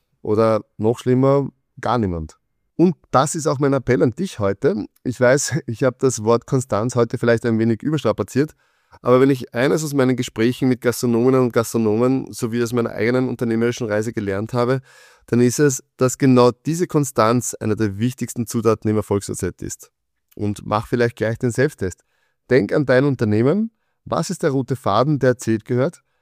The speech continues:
Wie arbeitest du kontinuierlich an Verbesserungen, an Qualität, an deinem Team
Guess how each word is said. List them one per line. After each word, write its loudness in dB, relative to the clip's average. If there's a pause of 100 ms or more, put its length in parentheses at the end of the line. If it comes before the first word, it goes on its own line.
(240)
Wie -2
arbeitest 0
du -4
kontinuierlich 2
an -2
Verbesserungen, -2
an -4
Qualität, 0
an -4
deinem -2
Team -4